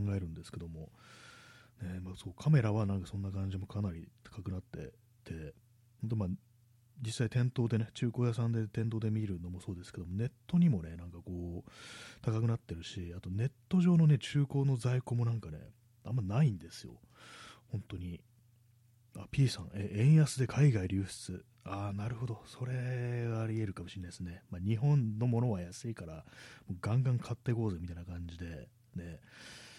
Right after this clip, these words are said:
あ、そうですね。その可能性をちょっと忘れてました。うわ、なんか本当こう、<laughs> 嫌な世の中ですね。こういうふうになんか物すらも手に入らなくなるっていうね、ことですからね。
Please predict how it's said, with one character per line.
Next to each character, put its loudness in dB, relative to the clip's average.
あ、 -8
そ 0
う 2
で -2
す -10
ね。 -4
そ -8
の 0
可 -2
能 2
性 -4
を -2
ち -8
ょ -12
っ -18
と -8
忘 -8
れ -2
て -4
ま -2
し -10
た。 -14
う -6
わ、 -10
な -6
ん 0
か -4
本 -2
当 0
こ 4
う、 -4
<laughs> -14
嫌 4
な 2
世 0
の 4
中 -2
で -10
す -16
ね。 -10
こ -10
う -
い -6
う -4
ふ -2
う -2
に -2
な -2
ん -2
か -4
物 6
す 2
ら 4
も -2
手 0
に -2
入 -2
ら -2
な -2
く -8
な -8
る -10
っ -12
て -16
い -12
う -14
ね、 -12
こ -16
と -2
で -10
す -16
か -12
ら -14
ね。 -10